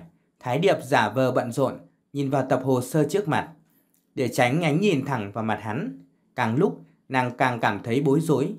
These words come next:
với ánh mắt của hắn, cảm thấy tên này có sức thu hút mãnh liệt. Tâm tư nàng không ít lần dao động rồi. Nàng lấy làm kỳ quái, không ít lãnh đạo hoặc trực tiếp hoặc là bóng gió ám chỉ ái mộ. Chỉ cần nàng gật đầu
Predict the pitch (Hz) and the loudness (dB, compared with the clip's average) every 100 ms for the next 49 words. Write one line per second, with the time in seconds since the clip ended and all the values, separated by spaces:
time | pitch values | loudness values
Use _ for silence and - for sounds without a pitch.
0 | - 127 123 151 226 - 104 101 101 202 | -8 -4 -4 -2 -4 -4 -4 -4 -6 -8
1 | - _ _ _ _ - 110 123 147 170 | -10 _ _ _ _ -6 -2 2 2 2
2 | 143 120 98 90 _ - 135 - 226 - | 2 2 0 -6 _ -10 -6 -4 -6 -2
3 | 147 202 - 165 190 165 104 - _ _ | 0 0 -2 -6 0 0 0 -6 _ _
4 | _ _ _ - 135 120 143 135 117 98 | _ _ _ -6 -2 0 2 4 4 2
5 | 85 - - 160 151 214 220 151 113 135 | -2 -16 -4 0 2 0 0 -2 0 -2
6 | 131 127 110 117 104 85 _ _ _ _ | 0 -2 -2 -4 -4 -6 _ _ _ _
7 | - 131 131 123 143 196 135 123 107 117 | -2 0 4 4 4 2 -2 -2 -4 -2
8 | 110 175 269 - _ _ _ _ 165 151 | -2 -4 -8 -14 _ _ _ _ 0 0
9 | 202 190 175 175 - - - 131 - 143 | 0 -4 0 0 0 -8 -6 -6 -2 -4
10 | - 208 262 - _ _ 139 127 127 120 | 2 0 0 -10 _ _ -4 0 2 2
11 | 156 156 131 147 123 123 - 175 - 113 | 2 4 4 4 0 -2 -2 -2 -2 -2
12 | 170 143 82 - _ _ _ _ 165 131 | 0 0 -2 -12 _ _ _ _ -2 2
13 | 127 131 123 120 120 123 110 98 | 2 2 0 0 0 2 2 -2